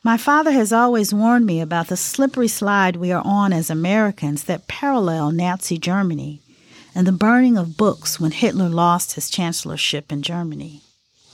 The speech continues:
I am reminded of Martin Niemöller's infamous quote,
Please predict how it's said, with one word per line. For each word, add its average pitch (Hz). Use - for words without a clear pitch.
I 226
am 214
reminded 202
of 214
Martin 185
Niemöller's 165
infamous 214
quote, -